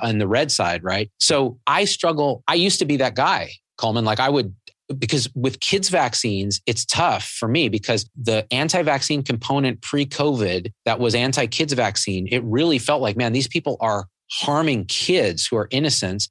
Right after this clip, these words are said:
And there's a righteous indignation, a moral outrage that happens. And if you ever see kids get sick with a preventable illness in the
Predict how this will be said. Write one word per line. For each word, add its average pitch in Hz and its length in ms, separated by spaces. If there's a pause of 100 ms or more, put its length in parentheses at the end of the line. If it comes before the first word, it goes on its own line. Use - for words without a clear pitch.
And 120 100
there's 120 140
a 117 80
righteous 120 520
indignation, 113 600
a 87 60
moral 113 500
outrage 104 480
that 98 100
happens. 107 600 (160)
And 123 320
if 120 120
you 131 80
ever 135 140
see 143 160
kids 139 280
get 117 180
sick 139 320
with 123 100
a 117 60
preventable 120 500
illness 117 320
in 110 40
the 95 60